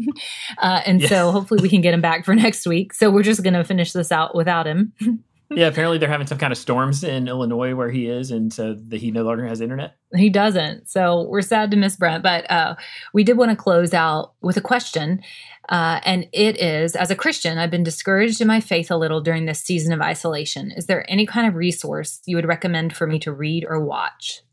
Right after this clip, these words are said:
Speaker 1: Josh, you have anything in mind?
Speaker 2: Yeah, like, honestly, just because I was just talking about him, like, if you've never taken time to, uh, search on YouTube and watch videos, uh, from Ravi Zacharias talking about Christianity,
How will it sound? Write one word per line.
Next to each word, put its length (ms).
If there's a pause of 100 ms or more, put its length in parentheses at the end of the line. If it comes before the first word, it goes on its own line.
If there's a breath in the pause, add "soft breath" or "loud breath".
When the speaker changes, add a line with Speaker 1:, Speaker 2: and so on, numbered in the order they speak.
(160)
Speaker 1:
Josh, 340
you 60
have 160
anything 320
in 80
mind? 360 (300)
Speaker 2:
Yeah, 220
like, 320 (400)
honestly, 320
just 160
because 180
I 60
was 120
just 160
talking 300
about 240
him, 160
like, 320
if 160
you've 160
never 320
taken 260
time 420
to, 520
uh, 300
search 200
on 120
YouTube 420
and 140
watch 280
videos, 540
uh, 240
from 320
Ravi 220
Zacharias 540
talking 440
about 300
Christianity, 720